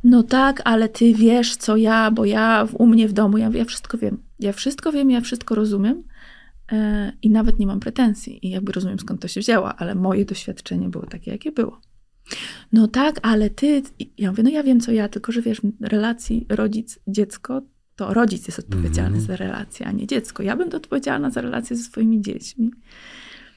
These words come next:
Speaker 1: I wiesz, i tam się pojawiło: „No ale bo to, bo tamto”. Ja mówię: „Ja wiem, ja wiem, ja znam wszystkie ale i ja znam wszystkie,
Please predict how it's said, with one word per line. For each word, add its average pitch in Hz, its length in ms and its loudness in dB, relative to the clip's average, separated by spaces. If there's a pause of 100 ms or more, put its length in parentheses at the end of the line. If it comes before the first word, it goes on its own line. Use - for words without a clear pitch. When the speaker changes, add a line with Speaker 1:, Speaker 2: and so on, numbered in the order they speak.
(180)
Speaker 1:
I 233 100 4
wiesz, 277 180 4
i 226 60 -4
tam 226 140 4
się 233 100 -2
pojawiło: 226 340 2
„No 240 100 4
ale 240 160 0
bo 233 140 -2
to, 240 200 -4
bo 247 100 -2
tamto”. 233 300 4
Ja 220 60 2
mówię: 233 120 2
„Ja 240 100 2
wiem, 226 360 0
ja 220 120 2
wiem, 269 280 2
ja 233 100 6
znam 254 220 6
wszystkie 233 380 -2
ale 233 280 2
i - 120 -2
ja 226 100 4
znam 233 220 2
wszystkie, 226 680 -6